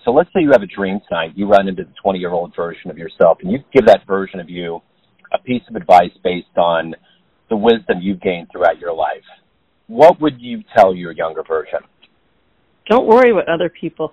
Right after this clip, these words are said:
Speaker 2: think. Do what I feel I need to do because I know best. And I knew best back then, but I didn't listen to myself. I listened to other people. Kinda got sidetracked. Um, but trust myself. Trust myself.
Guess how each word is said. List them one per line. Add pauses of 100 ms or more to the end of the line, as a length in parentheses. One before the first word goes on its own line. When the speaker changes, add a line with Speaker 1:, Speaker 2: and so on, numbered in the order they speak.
Speaker 2:
think. (1000)
Do
what
I (100)
feel
I
need
to
do (580)
because
I
know
best. (680)
And
I
knew
best
back
then,
but
I
didn't
listen
to
myself.
I
listened
to
other
people. (640)
Kinda
got
sidetracked. (360)
Um, (960)
but
trust
myself. (200)
Trust
myself.